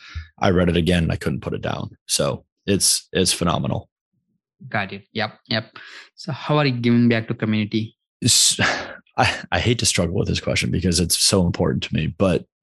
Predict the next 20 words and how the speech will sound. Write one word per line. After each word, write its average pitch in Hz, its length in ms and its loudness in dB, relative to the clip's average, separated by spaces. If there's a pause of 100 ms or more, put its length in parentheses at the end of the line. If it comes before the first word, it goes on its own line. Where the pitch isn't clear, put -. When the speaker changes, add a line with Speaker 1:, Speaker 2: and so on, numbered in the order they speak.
(180)
Speaker 1:
I'm 92 160 0
gonna 82 240 0 (260)
be 87 120 2
totally 90 260 2
transparent 85 480 -2
with 85 140 -4
you. 85 160 0
And 85 200 0 (440)
I'm 92 140 2
not 101 200 2
doing 98 180 4
it 87 120 2
as 82 120 -2
much 87 200 -2
as 82 100 -2
I 85 360 2 (160)
would 85 160 2
like 82 300 0
to. - 300 -4 (760)
I've, 92 540 0